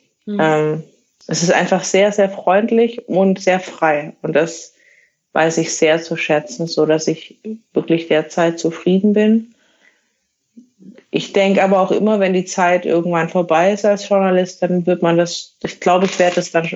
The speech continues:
Speaker 2: merken. Und dann ist natürlich schon, gibt's so ein paar Ideen, was man danach machen kann. Und da würde ich jetzt auch nicht ganz ausschließen, dass ich noch irgendwann in die Medizin zurückkehre. Ich wäre dann eben die älteste Assistenzärztin Deutschlands, aber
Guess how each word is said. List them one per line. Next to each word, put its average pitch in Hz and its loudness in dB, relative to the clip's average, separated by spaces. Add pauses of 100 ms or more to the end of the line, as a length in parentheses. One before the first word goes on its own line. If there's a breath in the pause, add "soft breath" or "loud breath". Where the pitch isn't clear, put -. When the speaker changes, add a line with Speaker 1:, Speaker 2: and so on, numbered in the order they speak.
Speaker 2:
merken. 165 -2 (880 soft breath)
Und 170 2
dann 165 2
ist 185 0
natürlich 180 0
schon, 185 0
gibt's 165 -6
so 165 2
ein 165 0
paar 160 2
Ideen, 156 0
was 151 -2
man 160 -4
danach 151 0
machen 156 -4
kann. 147 -6
Und 147 -4 (600 soft breath)
da 160 0
würde 165 4
ich 170 0
jetzt 170 -2
auch 131 2
nicht 160 -2
ganz 165 0
ausschließen, 156 -2
dass 151 -2
ich 151 -6
noch 147 -2
irgendwann 160 0
in 156 0
die 156 2
Medizin 156 0
zurückkehre. 151 0
Ich 156 -8
wäre 156 2
dann 156 0
eben 151 0
die 156 2 (400 loud breath)
älteste 160 0
Assistenzärztin 160 -4
Deutschlands, 190 0
aber 165 2